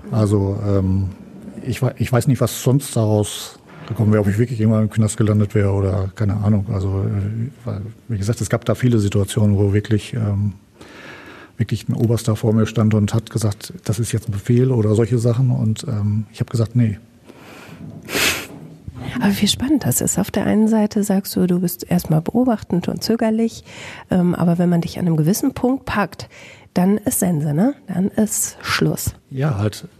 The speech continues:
Speaker 1: was ich eben schon mal gesagt habe, diese, dieses Willkürliche. Also wenn ich nicht mehr begreife, was ist gut daran, sondern es nur noch um das System geht. Also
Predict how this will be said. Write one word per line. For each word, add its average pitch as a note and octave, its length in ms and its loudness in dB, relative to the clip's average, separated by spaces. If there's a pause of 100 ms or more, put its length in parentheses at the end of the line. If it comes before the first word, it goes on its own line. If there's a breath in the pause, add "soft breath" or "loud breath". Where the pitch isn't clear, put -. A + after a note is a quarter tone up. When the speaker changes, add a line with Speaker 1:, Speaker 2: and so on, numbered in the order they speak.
(100)
Speaker 1:
was C#3 200 -4
ich - 80 -6
eben B2 100 6
schon A#2 120 2
mal G#2+ 80 4
gesagt G2 260 -4
habe, G2 100 0
diese, G2+ 220 0 (220)
dieses G#2+ 440 -2 (140)
Willkürliche. G#2+ 580 0
Also G2+ 160 2
wenn A2 100 4
ich A#2 120 0
nicht B2+ 160 2
mehr D3 100 2
begreife, A#2+ 600 0
was A#2+ 160 -2
ist A#2 120 -6
gut D3 220 0
daran, G3 340 4 (300)
sondern C3 540 2 (280)
es D3+ 200 -2
nur C#3 100 4
noch D3 140 0
um C3 120 2
das C3+ 140 0
System B2 420 2
geht. G2 360 -4
Also G#2 420 2